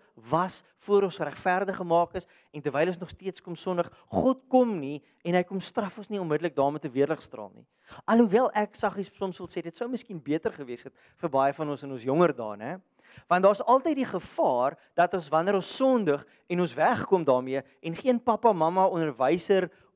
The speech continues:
of ouer of wie ook al, vrou, man, jou eggenoot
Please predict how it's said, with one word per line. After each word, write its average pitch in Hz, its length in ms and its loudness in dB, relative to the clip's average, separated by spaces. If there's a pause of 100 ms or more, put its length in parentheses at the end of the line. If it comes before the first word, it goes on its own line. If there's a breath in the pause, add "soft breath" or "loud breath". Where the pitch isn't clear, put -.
of 190 380 2
ouer 196 320 4
of 147 160 -2
wie 165 180 2
ook 202 140 0
al, 127 240 2 (220 soft breath)
vrou, 190 460 0 (160)
man, 160 380 -2 (260)
jou 156 220 4
eggenoot 160 460 0